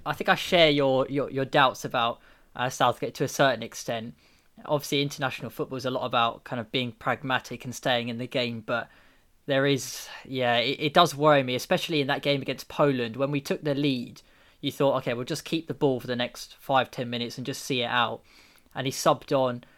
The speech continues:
uh, Reece James and went to a back five, and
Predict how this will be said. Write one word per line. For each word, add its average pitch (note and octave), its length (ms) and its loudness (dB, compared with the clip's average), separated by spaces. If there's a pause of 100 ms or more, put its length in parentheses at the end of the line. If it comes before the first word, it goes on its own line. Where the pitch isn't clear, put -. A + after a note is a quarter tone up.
(300)
uh, A2+ 240 -6
Reece C#3 260 -2
James A2+ 540 2
and B2 140 -8
went C3 180 -2
to - 80 -4
a B2 60 -2
back - 260 0
five, A2+ 480 0
and A2 180 -8